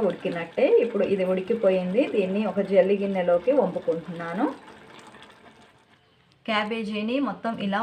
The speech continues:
వాటర్ పోయే విధంగా వంపుకోవాలండి. క్యాబేజీ కర్రీలోకి ఒక ఉల్లిపాయ, రెండు పచ్చిమిర్చిని కట్ చేసి పెట్టుకున్నానండి. కొద్దిగా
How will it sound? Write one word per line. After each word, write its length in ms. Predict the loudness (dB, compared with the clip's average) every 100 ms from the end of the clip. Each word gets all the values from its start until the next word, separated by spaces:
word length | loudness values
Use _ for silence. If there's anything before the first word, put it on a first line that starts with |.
| 0
వాటర్ 280 | 0 -2 -8
పోయే 220 | -6 -2 0
విధంగా 380 | 0 2 0 0 0
వంపుకోవాలండి. 920 | 0 0 -2 -2 0 -2 0 0 0 -2 -10 _ _ _ _ _ _ _ _ _ -6
క్యాబేజీ 480 | 0 0 0 -6 -8 -4
కర్రీలోకి 600 | -4 0 0 0 -2 0 0 0
ఒక 80 | 0 0
ఉల్లిపాయ, 500 | 0 -2 -4 -4 -2 -4 -2
రెండు 160 | -4 -4
పచ్చిమిర్చిని 760 | -6 -6 -6 -6 -8 -6 -2 0 0
కట్ 180 | -4 -2
చేసి 200 | -4 -4 -8
పెట్టుకున్నానండి. 800 | -8 -8 -4 0 0 0 -2 -2 -4
కొద్దిగా 400 | -6 -4 -4 -2